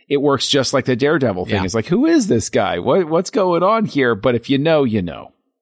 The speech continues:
Speaker 2: And of course, leaving some goo there so that, uh, you know, if they wanna play
Speaker 1: Yes.
Speaker 2: with that as a storyline,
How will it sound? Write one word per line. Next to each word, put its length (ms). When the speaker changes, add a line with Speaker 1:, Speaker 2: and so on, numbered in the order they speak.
Speaker 2:
And 240
of 100
course, 640
leaving 640
some 280
goo 360
there 460
so 520
that, 380
uh, 400
you 120
know, 220
if 140
they 120
wanna 280
play 200
Speaker 1:
Yes. 140
Speaker 2:
with 120
that 260
as 100
a 40
storyline, 840